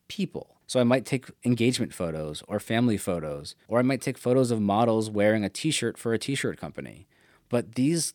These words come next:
types of photos are also very similar. It typically involves me taking photos of people around the same time of day. I usually work within the same time of day as a photographer.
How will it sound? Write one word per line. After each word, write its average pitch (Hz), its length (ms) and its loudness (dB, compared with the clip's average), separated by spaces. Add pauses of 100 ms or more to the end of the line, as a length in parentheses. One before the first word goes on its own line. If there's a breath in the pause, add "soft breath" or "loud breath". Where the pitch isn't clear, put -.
types 143 280 -4
of 117 80 -6
photos 110 380 0
are 98 140 -2
also 104 420 -2
very 101 340 0
similar. 87 580 -2 (200)
It 110 120 -8
typically 156 320 0
involves 131 420 6
me 117 200 2
taking 117 340 -4
photos 104 500 -4 (100)
of 101 280 -6
people 95 600 -6 (280)
around 101 240 0
the 104 80 -2
same 117 260 0
time 123 300 0
of 135 120 -2
day. 120 300 4
I 120 40 0
usually 113 360 0
work 110 380 2 (140)
within 104 320 -4
the 98 60 -2
same 107 500 -2 (100)
time 113 300 -2
of 101 160 -2
day 104 400 2
as 98 160 -4
a 104 40 -8
photographer. 92 680 -6